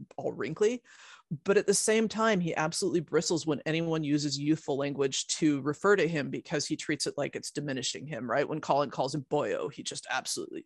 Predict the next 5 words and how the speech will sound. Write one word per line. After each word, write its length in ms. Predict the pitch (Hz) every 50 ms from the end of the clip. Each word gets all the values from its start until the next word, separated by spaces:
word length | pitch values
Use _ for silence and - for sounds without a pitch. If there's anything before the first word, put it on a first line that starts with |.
| _ - -
ugh, 400 | 151 147 151 - - - 160 147 - _ _ - - - - -
right? 220 | - 151 - - - _ _ _ -
Cannot 460 | - - - 175 180 170 151 143 - - _ -
stand 680 | - - - - - - - _ _ - 127 131 160 -
it. 120 | - -